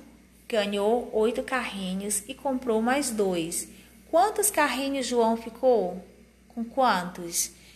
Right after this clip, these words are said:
Vocês terão que fazer o cálculo, certo?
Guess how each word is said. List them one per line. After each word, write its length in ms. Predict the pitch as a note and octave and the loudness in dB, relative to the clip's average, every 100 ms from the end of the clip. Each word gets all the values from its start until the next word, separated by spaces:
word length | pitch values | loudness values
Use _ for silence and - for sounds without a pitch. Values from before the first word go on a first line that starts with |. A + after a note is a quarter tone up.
| - | -20
Vocês 180 | - G#3+ | -10 -6
terão 300 | - G3+ F#3+ | 2 2 2
que 80 | G3 | -4
fazer 320 | G3+ G3 G3+ | -2 0 2
o 100 | A#3 | 0
cálculo, 640 | A3+ G3 E3 E3 - F#3+ F#3 - - - - - - - - - - - - - - - - | 0 -2 0 -2 -6 -12 -12 -16 -20 -20 -20 -18 -20 -20 -20 -20 -20 -20 -20 -20 -20 -20 -18
certo? 680 | - G3+ F#3 A3 - D4 D#4 | -10 0 0 0 -4 -6 -8